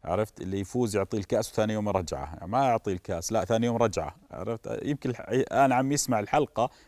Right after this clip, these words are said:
بس هو بيسامحني، قلبه طيب، يتسع للجميع. فكان عمي، آه، الله يحفظه، يقوم بتنظيم دوري، يسميه دوري.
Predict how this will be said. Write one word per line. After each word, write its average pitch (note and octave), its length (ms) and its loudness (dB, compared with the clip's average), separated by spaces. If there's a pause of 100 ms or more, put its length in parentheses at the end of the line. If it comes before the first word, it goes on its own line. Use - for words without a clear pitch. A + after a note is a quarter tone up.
(100)
بس B2+ 140 0
هو C#3 60 2
بيسامحني، A#2 500 0
قلبه F#2 260 -2
طيب، D#2 340 -8 (220)
يتسع F#2+ 360 -2
للجميع. E2 460 -4 (920)
فكان E3+ 340 6
عمي، C3+ 480 4
آه، F#2+ 360 4
الله G2+ 160 4
يحفظه، G#2 720 2 (160)
يقوم A2+ 300 0
بتنظيم G#2 680 0
دوري، F#2 460 4
يسميه G2+ 340 0
دوري. F2+ 380 0